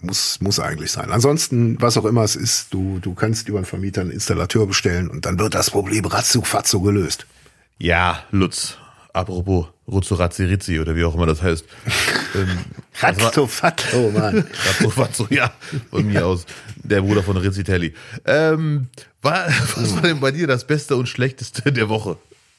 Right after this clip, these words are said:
Speaker 1: Kann man ganz schnell erzählen.
Speaker 2: Oh.
Speaker 1: Äh, das Beste der Woche ist wirklich eine Erlösung für mich.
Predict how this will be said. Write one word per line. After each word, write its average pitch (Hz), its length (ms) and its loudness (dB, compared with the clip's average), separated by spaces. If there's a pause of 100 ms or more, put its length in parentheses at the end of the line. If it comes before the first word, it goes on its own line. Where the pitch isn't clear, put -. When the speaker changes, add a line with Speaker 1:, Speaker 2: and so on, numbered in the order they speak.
(640)
Speaker 1:
Kann 120 140 2
man 131 100 2
ganz 131 180 2
schnell 139 180 0
erzählen. 127 520 0 (240)
Speaker 2:
Oh. 104 240 -2 (1200)
Speaker 1:
Äh, 101 260 2
das 110 160 0
Beste 123 380 0
der 107 160 2
Woche 107 220 0
ist - 140 -2
wirklich 113 260 0
eine 107 160 -2
Erlösung 104 480 2
für - 140 -4
mich. 101 320 0